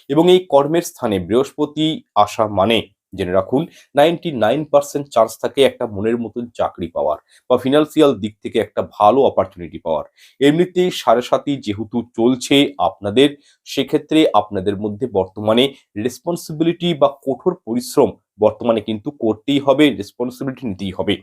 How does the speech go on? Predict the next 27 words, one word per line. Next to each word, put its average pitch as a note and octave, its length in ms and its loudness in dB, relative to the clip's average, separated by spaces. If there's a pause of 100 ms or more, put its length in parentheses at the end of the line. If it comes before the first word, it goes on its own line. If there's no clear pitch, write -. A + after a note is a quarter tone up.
(480)
এবং D#3+ 200 4 (100)
তার C#3 240 2
মধ্যে B2+ 400 0
বৃহস্পতির B2 580 -6
এই C#3 100 0
ট্রানজিট A#2 720 0
আপনাদের A2 440 -2
ধরে G2+ 220 -4
রাখুন, A#2 400 0
যে A2 160 0
কারণে A#2+ 340 2
আপনি G#2+ 260 0
বর্তমানে G2+ 540 -4
পরিশ্রমটা G#2+ 500 -6
করবেন, G#2 520 0 (540)
সেরকম, A#2+ 440 0 (220)
আহ, G2 80 -4 (120)
চাকরি C#3 420 0
বা C#3+ 140 2
অর্থনৈতিক A#2+ 640 -2
উন্নতি A2 540 -6
আপনারা G2+ 320 -4
কিন্তু G2+ 360 -10
দু F#2+ 160 -10
হাজার F#2+ 260 -2
ছাব্বিশ G2+ 420 -2
সালে B2+ 280 2